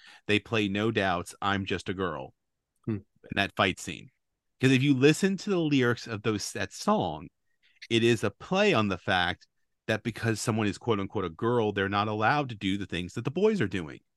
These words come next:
Speaker 1: It's a commentary on this sort of chauvinistic con-, treatment of women that Gwen Stefani is making note of, because who is she? She's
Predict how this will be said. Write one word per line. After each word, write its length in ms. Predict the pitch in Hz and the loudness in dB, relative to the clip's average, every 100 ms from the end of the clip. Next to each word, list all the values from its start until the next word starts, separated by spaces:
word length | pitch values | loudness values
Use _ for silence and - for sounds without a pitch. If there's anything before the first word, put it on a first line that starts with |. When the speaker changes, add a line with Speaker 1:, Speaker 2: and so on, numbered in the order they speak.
| _ _ _ _ _ _ - | _ _ _ _ _ _ -4
Speaker 1:
It's 280 | 120 - - | -4 -4 -6
a 120 | 123 123 - | -2 -2 -2
commentary 1040 | - 151 185 127 110 117 101 101 104 107 _ | -2 0 2 0 0 -2 -2 -2 -2 -6 _
on 560 | 113 120 127 95 87 90 - _ _ | -4 -2 -2 -2 -6 -10 -14 _ _
this 180 | 98 101 | -4 -4
sort 300 | - 117 101 | -4 -4 -2
of 80 | 104 | -2
chauvinistic 760 | - 117 98 107 98 90 107 - _ - | -2 -2 -2 -2 -4 -4 -8 -10 _ -10
con-, 160 | 110 | -10
treatment 440 | 92 - 117 90 92 | -8 -6 -6 -8 -8
of 220 | 95 90 | -8 -6
women 440 | 131 180 95 85 - _ _ _ - | -4 -2 -2 -6 -12 _ _ _ -2
that 240 | 104 - | -2 -2
Gwen 220 | 107 107 | -2 -2
Stefani 640 | 107 127 - 143 170 104 101 | -2 -4 0 0 2 0 0
is 180 | 104 | -2
making 400 | 101 101 101 110 | -2 -2 -2 -2
note 200 | 104 185 | -2 0
of, 60 | 120 | 0
because 260 | 104 110 - | -2 -6 -4
who 180 | 139 | 2
is 160 | 143 170 | 2 2
she? 240 | - 98 | -2 -6
She's 260 | 87 110 98 | -6 -8 -10